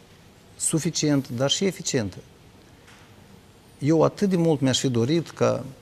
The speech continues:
cel puțin câțiva sceptici, eurosceptici din fiecare localitate din Republica Moldova să poată fi măcar o singură dată într-o țară europeană. Pentru câteva zile. Să vadă cum arată acolo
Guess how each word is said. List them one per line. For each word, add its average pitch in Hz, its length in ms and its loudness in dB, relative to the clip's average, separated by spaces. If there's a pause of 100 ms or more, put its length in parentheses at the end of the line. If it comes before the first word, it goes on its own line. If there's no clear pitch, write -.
(160)
cel 233 140 -4
puțin - 280 -4
câțiva 120 680 -2 (100)
sceptici, - 680 -2 (580)
eurosceptici 123 720 4
din 107 180 -2
fiecare 170 360 -2
localitate 135 420 0
din 117 100 0
Republica 113 440 -4
Moldova 127 340 0
să - 200 -6
poată 175 260 -4
fi 170 240 -6 (420)
măcar 175 580 -2 (120)
o 143 60 2
singură 135 580 0
dată 151 320 0
într-o 143 200 -2
țară 143 280 0
europeană. 120 460 -2 (1040)
Pentru 233 220 0
câteva 175 280 4
zile. 123 320 2 (360)
Să - 140 -4
vadă 190 240 0
cum 147 220 -2
arată 120 300 4 (100)
acolo 110 180 -6